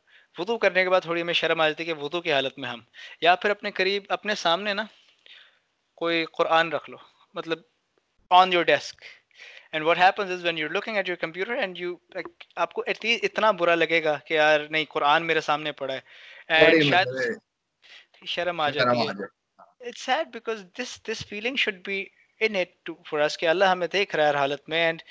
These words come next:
Speaker 1: let's say, and, you know, there was this, uh, incident a few years ago. Uh, I heard of this incident in the news. There was this, um, couple, a teenage couple, they were doing things outside of marriage, and they, they had, uh, this particular date planned,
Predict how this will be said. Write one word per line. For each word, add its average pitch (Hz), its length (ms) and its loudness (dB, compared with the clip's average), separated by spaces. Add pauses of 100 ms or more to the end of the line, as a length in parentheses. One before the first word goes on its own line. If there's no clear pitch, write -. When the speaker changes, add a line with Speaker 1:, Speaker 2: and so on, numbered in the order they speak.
(680)
Speaker 1:
let's 233 200 -2
say, 202 280 -4
and, 180 200 -2
you 180 200 -8
know, 311 100 -8
there 277 160 -6
was 214 140 -12
this, - 240 -14
uh, 165 400 0
incident 190 400 -2
a 170 40 -2
few 175 420 -6
years 151 320 0
ago. 139 280 -4 (180)
Uh, 143 280 4
I 147 140 6
heard 156 260 2
of 139 80 -6
this 139 180 -8
incident 139 340 -6
in 135 40 -14
the 139 80 -6
news. 131 360 -8 (520)
There 180 100 4
was 202 160 4
this, 202 300 -2
um, 156 540 4
couple, 156 360 0
a 143 220 2
teenage 175 380 0
couple, 143 460 -6
they 151 80 -4
were 147 220 -4
doing 156 320 -6
things 147 240 -8
outside 143 380 0
of - 100 -6
marriage, 139 320 0
and 143 220 0
they, 147 360 4
they 156 140 4
had, 151 300 4
uh, 147 100 0
this 143 220 -6
particular 165 440 -4
date 143 300 0
planned, 135 300 -6